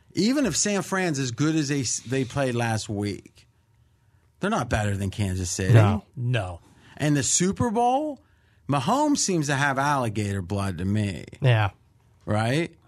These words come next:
Speaker 2: I mean, t-, didn't affect him down twenty-four nothing.
Speaker 1: And it just, Jimmy G seems like the type that
Speaker 2: Oh, my,
Speaker 1: is
Speaker 2: they
Speaker 1: a
Speaker 2: had to
Speaker 1: front runner,
Speaker 2: protect
Speaker 1: man.
Speaker 2: him. Yeah, they had to protect him. He threw that critical interception right before the half.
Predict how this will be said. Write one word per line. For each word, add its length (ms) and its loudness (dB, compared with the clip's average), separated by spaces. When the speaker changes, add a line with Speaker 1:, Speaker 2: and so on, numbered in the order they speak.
Speaker 2:
I 120 6
mean, 420 4
t-, 140 -10
didn't 260 6
affect 340 2
him 120 2
down 220 6
twenty-four 500 2
nothing. 400 0
Speaker 1:
And 180 2
it 40 2
just, 220 0
Jimmy 320 2
G 240 2
seems 280 2
like 120 2
the 100 2
type 440 -2
that 280 -2
Speaker 2:
Oh, 320 8
my, 100 4
Speaker 1:
is 100 4
Speaker 2:
they 160 8
Speaker 1:
a 40 8
Speaker 2:
had 60 8
to 40 8
Speaker 1:
front 40 -6
runner, 200 4
Speaker 2:
protect 180 4
Speaker 1:
man. 240 2
Speaker 2:
him. 120 0
Yeah, 220 6
they 100 6
had 60 6
to 60 0
protect 400 2
him. 160 2
He 120 4
threw 180 2
that 220 4
critical 400 4
interception 540 2
right 100 4
before 200 0
the 80 2
half. 320 2